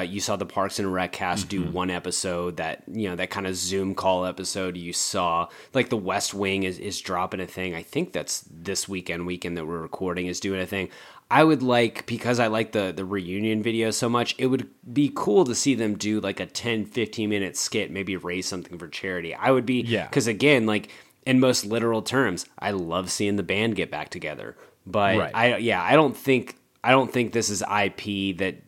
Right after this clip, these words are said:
Speaker 1: that they should do much more with.
Speaker 2: Yeah, I agree. I agree.
Speaker 1: Mike, I wanna leave you with, with one more thing that I saw in, in Lucas Babin, A K A Spider's Wikipedia. This is very, very important.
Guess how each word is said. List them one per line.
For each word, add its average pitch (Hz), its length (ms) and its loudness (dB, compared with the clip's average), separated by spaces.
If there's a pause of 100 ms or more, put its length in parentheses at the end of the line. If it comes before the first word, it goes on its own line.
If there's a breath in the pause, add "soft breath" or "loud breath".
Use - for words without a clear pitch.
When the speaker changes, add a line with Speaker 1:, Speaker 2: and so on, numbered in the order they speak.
(140)
Speaker 1:
that 98 200 -4
they 98 120 0
should 87 340 -4
do 95 220 0
much 82 300 -6
more 76 200 -6
with. - 340 -12 (600)
Speaker 2:
Yeah, 90 300 0 (120)
I 120 120 0
agree. 85 380 -2 (180)
I 98 100 -6
agree. 76 320 -10 (1080 soft breath)
Speaker 1:
Mike, 135 280 8
I 127 80 8
wanna 143 220 8
leave 117 320 4
you 113 180 4
with, - 180 -4
with 104 300 -2
one 110 220 4
more 104 240 2
thing 82 380 -4 (120)
that 104 100 0
I 98 120 2
saw 98 420 4
in, 98 260 -4
in 101 240 -4
Lucas 110 320 0
Babin, 95 400 2
A 95 140 0
K 95 200 -2
A 90 40 -2
Spider's 90 680 0
Wikipedia. 92 580 -6
This 104 180 0
is 90 140 0
very, 120 300 6
very 95 260 2
important. 120 720 4